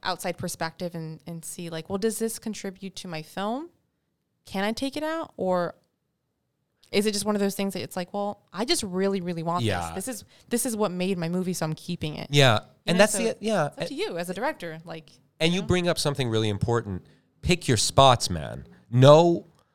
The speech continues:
Speaker 2: which hills to die on and which places to go, "Well, fuck it."
Speaker 1: Yeah.
Speaker 2: 'Cause you're gonna
Speaker 1: Yeah.
Speaker 2: get a lot. I mean, dude, again, my D P, one of the most talented guys in the world,
Speaker 1: Mm-hmm.
Speaker 2: everything was a discussion.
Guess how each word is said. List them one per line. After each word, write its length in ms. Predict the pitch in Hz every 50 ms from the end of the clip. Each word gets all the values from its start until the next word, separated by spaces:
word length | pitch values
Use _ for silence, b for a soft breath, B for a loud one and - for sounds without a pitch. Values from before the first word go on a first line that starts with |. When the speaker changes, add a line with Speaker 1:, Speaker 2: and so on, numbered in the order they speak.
| _ _ _ -
Speaker 2:
which 340 | 117 127 143 147 - -
hills 300 | - 147 135 135 127 - -
to 80 | 135 120
die 320 | 104 110 101 101 101 113
on 280 | 120 123 131 147 156 151 -
and 180 | 131 123 117 104
which 360 | 113 127 - - - - -
places 380 | - 117 123 120 110 - 120 -
to 80 | - 117
go, 120 | 110 117
"Well, 180 | 117 131 120 117
fuck 300 | - - - 80 - -
it." 160 | 73 76 - _ _ _ _ _ -
Speaker 1:
Yeah. 220 | 190 196 190 208
Speaker 2:
'Cause 260 | 190 190 202 151 147
you're 100 | 170 190
gonna 160 | 170 220 226
Speaker 1:
Yeah. 80 | 214 170
Speaker 2:
get 160 | 170 165 - -
a 80 | 139
lot. 260 | 131 127 127 120 - -
I 80 | 143 156
mean, 160 | 160 156 151
dude, 360 | 131 120 139 123 101 85 - b b b b b
again, 400 | 170 175 151 196 185 123 82 73 b b b b b b b -
my 240 | 151 156 175 202 214
D 160 | 170 190 185
P, 200 | 185 - 196 180
one 140 | 143 135 143
of 60 | 156
the 60 | 139 139
most 180 | 123 117 -
talented 340 | - 113 127 131 127 131 120
guys 240 | 113 113 110 107 107
in 60 | 101
the 60 | 98 92
world, 400 | 107 131 143 120 90 80 - - - -
Speaker 1:
Mm-hmm. 220 | 214 202 180 180 180 - _ _ -
Speaker 2:
everything 320 | - 202 233 269 247 233 185
was 140 | 147 123
a 40 | 127
discussion. 640 | 104 107 - - 196 208 220 - - - - -